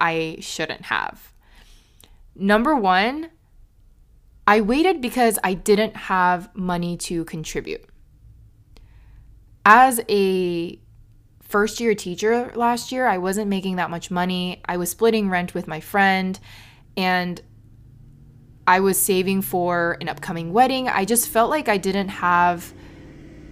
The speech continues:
funds to allocate to a Roth I R A.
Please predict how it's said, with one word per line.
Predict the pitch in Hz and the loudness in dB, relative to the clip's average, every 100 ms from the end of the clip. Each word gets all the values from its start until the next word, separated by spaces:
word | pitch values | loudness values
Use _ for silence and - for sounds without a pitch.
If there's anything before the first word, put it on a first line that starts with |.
| - | -18
funds | - - 208 190 196 262 285 - | -16 -2 2 2 2 -2 -4 -6
to | - 226 202 190 185 180 175 - - - - - - - - - - | -4 -2 0 2 0 -2 -4 -8 -20 -20 -20 -20 -20 -20 -20 -18 4
allocate | 170 196 202 202 196 180 - | 6 6 2 0 -2 -2 -6
to | - 185 175 - | -6 -4 -2 -4
a | 175 170 165 | -2 -2 -2
Roth | 160 165 156 160 | -2 0 0 0
I | 156 156 | -4 -2
R | 156 | -4
A. | 147 160 196 | -4 -6 -8